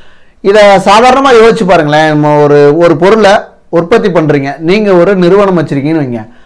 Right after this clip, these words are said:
ஒரு பொருள் உற்பத்தி பண்றீங்க, ஏதோ ஒரு பொருள், ஒரு பேனாவோ, பென்சிலோ, நோட் புத்தகம், ஏதோ ஒரு பொருள் உற்பத்தி பண்றீங்க. உங்களோட உற்பத்தி செலவு, உங்களுக்கான லாபம், இதெல்லாம் சேர்த்து அதுல அடக்க விலை வச்சு நீங்க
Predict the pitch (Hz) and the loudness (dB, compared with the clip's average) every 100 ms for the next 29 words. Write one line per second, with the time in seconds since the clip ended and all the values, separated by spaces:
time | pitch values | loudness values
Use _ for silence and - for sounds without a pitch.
0 | - _ _ _ - 196 226 214 240 214 | -20 _ _ _ -4 0 2 2 2 2
1 | 180 208 185 160 139 131 123 - - _ | 2 0 0 -2 -2 -4 -8 -16 -20 _
2 | _ - - 143 156 233 285 233 202 185 | _ -20 -8 -4 0 2 2 2 0 0
3 | 196 175 156 151 170 165 156 151 156 156 | 0 0 -2 0 2 0 2 2 2 2
4 | 165 160 151 147 151 151 151 156 143 147 | -2 -2 -2 0 0 -2 -2 -2 -2 -4
5 | 147 151 143 147 156 202 247 202 170 185 | -4 -2 0 0 2 2 2 2 0 0
6 | 170 170 170 151 139 131 131 139 165 165 | 0 0 -2 -2 -4 -6 -8 -4 0 2
7 | 156 156 220 190 185 156 143 131 170 - | 0 0 -2 -2 -4 -2 -2 0 0 -2
8 | - _ _ - 180 196 175 165 147 147 | -10 _ _ -2 0 2 2 2 2 2
9 | 180 170 170 180 156 156 208 196 196 202 | 2 2 0 -2 0 2 2 0 0 0
10 | 196 226 214 170 156 156 170 175 160 143 | 0 0 2 2 2 2 2 2 2 0
11 | 135 185 175 | -2 -4 -4